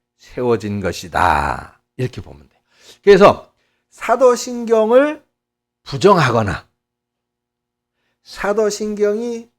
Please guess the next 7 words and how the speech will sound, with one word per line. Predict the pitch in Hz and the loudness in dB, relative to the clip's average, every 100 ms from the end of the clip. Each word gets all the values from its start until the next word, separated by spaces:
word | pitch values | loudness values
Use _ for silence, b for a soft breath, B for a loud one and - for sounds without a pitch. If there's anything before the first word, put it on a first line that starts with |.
| _ | _
필요 | - 214 208 131 135 | -10 -2 0 2 0
없다고 | 139 - 202 185 | -2 -4 0 2
하거나 | 123 110 113 - - _ _ _ _ _ _ _ _ _ _ _ _ | 0 -2 -6 -8 -12 _ _ _ _ _ _ _ _ _ _ _ _
사도신경의 | - - - 190 208 208 208 208 196 190 190 190 | -20 -10 -4 -2 0 -2 -4 -10 -6 -6 -4 -6
내용을 | 170 165 165 175 226 277 _ _ _ _ _ _ _ | -4 -2 -2 -2 -2 -4 _ _ _ _ _ _ _
왜곡하고 | - 135 202 208 - - 185 190 - _ _ | -2 0 2 0 0 -2 0 -4 -6 _ _
바꾸거나 | - - - 240 190 90 - | -10 -10 -8 0 0 0 -6